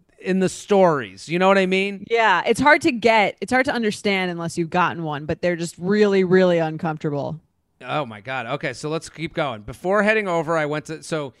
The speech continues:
Speaker 1: I got one of the worst feelings ever down there for a girl, a U T I. Before heading over, I went to C V S and picked up the U T I medication that helps with pain, but turns your pee bright highlighter orange.
Speaker 2: I've de-,
Speaker 1: Is
Speaker 2: I've
Speaker 1: this
Speaker 2: taken that, too.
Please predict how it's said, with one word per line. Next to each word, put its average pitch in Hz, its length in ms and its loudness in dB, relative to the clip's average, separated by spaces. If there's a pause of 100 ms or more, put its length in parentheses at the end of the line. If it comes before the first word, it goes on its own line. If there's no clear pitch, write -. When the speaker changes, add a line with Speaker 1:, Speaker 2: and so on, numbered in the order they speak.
(380)
Speaker 1:
I 156 100 -2
got 214 220 6
one 220 100 0
of 196 60 -4
the 185 80 0
worst 185 220 -2
feelings 170 280 -4
ever 147 160 -2
down 131 240 -4
there 123 220 -6
for 131 180 -10
a 117 40 -12
girl, 107 440 -16 (300)
a 156 40 -6
U 147 220 -6
T 170 260 -6
I. 127 280 -4
Before 135 340 -4
heading 180 300 -2
over, 139 320 -4
I 127 80 -4
went 131 220 -8
to 160 60 -18
C 170 260 -6
V 143 120 -8
S 131 220 -8
and 120 100 -20
picked 147 220 -8
up 139 80 -12
the 135 100 -16
U 135 120 -12
T 147 180 -8
I 131 80 -4
medication 147 640 -10
that 135 120 -10
helps 131 280 -10
with 127 160 -14
pain, 160 460 -8 (340)
but 180 140 -6
turns 226 280 2
your 220 80 4
pee 214 300 -4
bright 180 540 0
highlighter 214 1000 0
orange. 190 1040 0
Speaker 2:
I've 185 60 -12
de-, 220 160 0
Speaker 1:
Is 220 100 -4
Speaker 2:
I've 220 120 2
Speaker 1:
this 226 60 0
Speaker 2:
taken 214 260 4
that, 202 180 2
too. 175 400 4